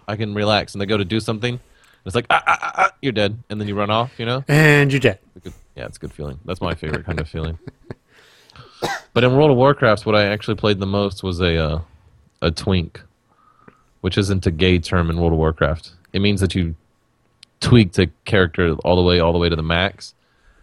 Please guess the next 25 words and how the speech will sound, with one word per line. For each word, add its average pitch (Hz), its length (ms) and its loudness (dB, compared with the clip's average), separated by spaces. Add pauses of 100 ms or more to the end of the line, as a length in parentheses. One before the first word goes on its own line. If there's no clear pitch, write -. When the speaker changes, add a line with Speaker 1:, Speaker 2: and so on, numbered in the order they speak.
(260)
Speaker 1:
at 95 140 4
a - 20 2
lower 95 400 2
level 80 480 0 (1120)
than, 80 360 -4
uh, 80 240 2
max 87 300 -2
level. - 320 -8 (1800)
So 156 160 4
in 139 120 4
World 156 200 6
of 151 60 6
Warcraft, 135 480 2
it 107 140 -8
used 123 160 -6
to - 60 -14
be 117 100 -4
set 110 260 0
up 110 220 2
where 107 100 0
you, 98 340 -4 (240)
<clears throat> - 220 -20 (1300)
ten 139 300 4
through 139 160 0
nineteen 131 720 -4